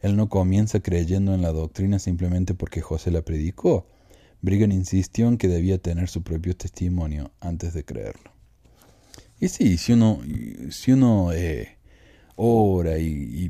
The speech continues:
pide confirmación de lo mismo una y otra y otra vez y realmente quiere saber, a la larga lo va a saber. Porque la, la confirmación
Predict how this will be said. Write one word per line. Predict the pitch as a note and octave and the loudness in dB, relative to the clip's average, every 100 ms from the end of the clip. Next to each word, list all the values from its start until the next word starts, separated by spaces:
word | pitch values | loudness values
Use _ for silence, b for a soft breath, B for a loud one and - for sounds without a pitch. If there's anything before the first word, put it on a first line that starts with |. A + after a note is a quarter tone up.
| - | -2
pide | G#2 G#2+ G2+ | 4 4 4
confirmación | - F#2 - F2 E2 E2+ G#2+ G2+ | 2 -2 -2 -2 -2 -2 0 2
de | E2+ | 2
lo | |
mismo | E2 G2 F#2+ D#2+ D#2+ E2+ | 0 0 0 -2 -4 0
una | G2+ G2 F2 D#2+ | 2 2 0 0
y | F2+ | 2
otra | G2+ F2 - E2 | 2 0 -2 0
y | |
otra | G2+ F#2 - E2+ | 2 0 -2 0
vez | G#2 F#2 - | 2 2 -2
y | D#2+ | -2
realmente | F#2+ G2+ F#2+ G#2 F#2 | 0 2 0 0 -2
quiere | E2+ G2 | -2 -2
saber, | F2 D#2 D#2+ A2 G#2+ G2 - b b b b - | -2 -2 2 4 4 4 -2 b b b b -8
a | F2+ | -4
la | F2+ | 0
larga | G2+ F3+ D3 | 0 2 2
lo | D#2+ | 0
va | |
a | D2+ | -2
saber. | - F2+ F#2 - _ - - _ _ _ _ _ _ _ _ _ _ _ _ _ - | -4 -2 -4 -6 _ -20 -20 _ _ _ _ _ _ _ _ _ _ _ _ _ -6
Porque | F#2+ - | -4 -2
la, | F#2 F2+ D#2+ | 0 0 -2
la | F2 | -4
confirmación | - F2 F#2 F2+ F2 - G#2+ B2+ | -4 -6 -4 -2 -2 -2 -2 -2